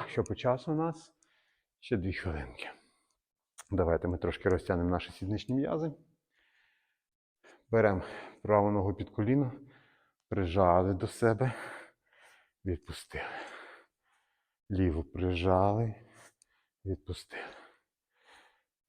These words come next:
Прижали, відпустили. Якщо важко стояти на одній нозі, можна спертись спиною на стіну, наприклад. Прижали, відпустили.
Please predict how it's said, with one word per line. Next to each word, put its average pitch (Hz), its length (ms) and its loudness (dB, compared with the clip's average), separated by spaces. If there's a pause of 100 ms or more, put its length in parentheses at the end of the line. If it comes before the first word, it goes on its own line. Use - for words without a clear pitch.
(160)
Прижали, 98 920 2 (1200)
відпустили. 95 600 -6
Якщо 101 300 -2
важко 110 320 2
стояти 101 300 2
на 107 120 4
одній 107 180 4
нозі, 127 220 2
можна 110 240 4
спертись 139 400 0
спиною 110 460 2
на 104 320 0
стіну, 98 400 0
наприклад. 101 580 -4 (1300)
Прижали, 92 960 0 (760)
відпустили. - 720 -8